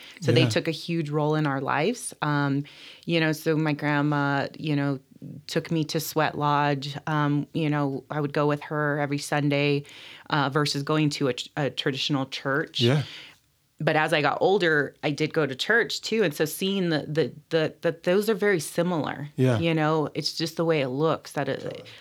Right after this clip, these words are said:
Speaker 1: looks different. But, um, I guess, you know, going back to that is I feel like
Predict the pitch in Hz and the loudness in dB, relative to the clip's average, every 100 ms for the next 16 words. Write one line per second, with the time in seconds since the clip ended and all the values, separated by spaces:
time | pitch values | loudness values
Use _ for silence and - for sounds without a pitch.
0 | - 220 240 - 143 143 131 - - - | 0 0 0 -2 0 0 -2 -6 -18 -20
1 | - 185 175 - 180 165 147 131 - _ | 0 2 2 2 2 4 2 0 -8 _
2 | _ _ _ _ _ - - - 170 175 | _ _ _ _ _ -20 -8 -2 0 0
3 | - - - 180 185 180 156 170 170 160 | -2 -8 -8 0 2 2 2 2 2 2
4 | 143 165 - 165 156 151 151 165 156 143 | 0 0 -4 -2 0 0 0 -2 -2 -4
5 | - _ _ - 175 175 - 185 185 185 | -14 _ _ -4 -4 -2 0 2 4 2
6 | 175 - | 0 -6